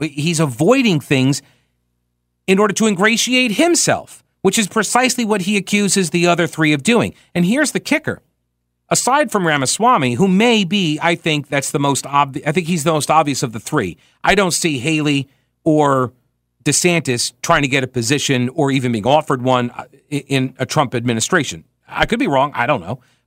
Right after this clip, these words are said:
But it, from outward appearance, it seems that Ramaswamy seems to be more overtly positioning himself for, uh, one of those posts. In fact, a lot of Trump world people like Ramaswamy, and Trump hasn't attacked Ramaswamy.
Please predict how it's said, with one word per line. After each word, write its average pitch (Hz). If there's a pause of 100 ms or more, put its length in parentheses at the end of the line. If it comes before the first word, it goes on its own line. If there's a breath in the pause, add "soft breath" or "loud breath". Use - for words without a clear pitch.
But 151 (840)
it, 165 (280)
from 156 (420)
outward 208
appearance, 165
it 139
seems 143
that 139 (120)
Ramaswamy 151
seems 147
to 143
be 135
more 139
overtly 139 (280 soft breath)
positioning 139
himself 127
for, 127 (200)
uh, 151
one 139
of 127
those 113
posts. 202
In 139
fact, 139 (180 soft breath)
a 147
lot 147
of 131
Trump 165
world 135
people 143 (220 soft breath)
like 247
Ramaswamy, 117 (440)
and 139 (120)
Trump 262
hasn't 160
attacked 135
Ramaswamy. 110